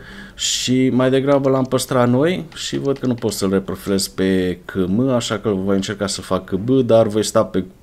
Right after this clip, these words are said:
așa cumva pe gânduri că parcă l-aș și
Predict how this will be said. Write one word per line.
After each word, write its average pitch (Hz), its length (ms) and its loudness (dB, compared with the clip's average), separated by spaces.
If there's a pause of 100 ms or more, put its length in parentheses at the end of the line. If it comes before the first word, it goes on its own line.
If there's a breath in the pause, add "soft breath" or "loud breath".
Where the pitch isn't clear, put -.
(220)
așa 98 260 -2
cumva 98 300 0
pe 90 140 -4
gânduri 95 420 0
că 92 100 -6
parcă 95 400 0
l-aș 87 340 -2 (480 loud breath)
și - 460 -2